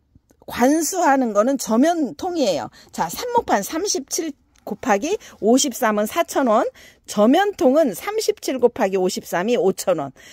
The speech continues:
자, 이렇게 해서 제가 그 요즘에, 에, 그, 맞아요. 나는 농부다 출연하고서부터, 어, 그,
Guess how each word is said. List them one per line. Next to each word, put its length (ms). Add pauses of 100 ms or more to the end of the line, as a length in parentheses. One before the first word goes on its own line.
(180)
자, 240
이렇게 520
해서 540 (460)
제가 640 (360)
그 760
요즘에, 540 (260)
에, 400 (100)
그, 380 (260)
맞아요. 680
나는 360
농부다 540
출연하고서부터, 1500 (280)
어, 160
그, 440